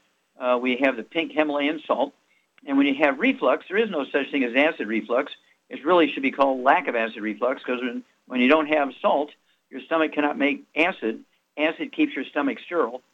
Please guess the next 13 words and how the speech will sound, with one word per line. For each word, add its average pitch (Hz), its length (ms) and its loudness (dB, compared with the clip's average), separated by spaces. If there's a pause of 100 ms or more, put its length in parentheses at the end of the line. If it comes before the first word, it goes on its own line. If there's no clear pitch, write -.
(360)
When 135 140 -4
you 131 160 2
don't 151 340 0
take 151 300 2
salt, 151 260 -2 (460)
the 127 300 0 (180)
P 165 180 4
H 156 200 4
in 139 80 -2
your 131 100 0
stomach 151 300 -2
goes 123 260 2
up. 165 240 4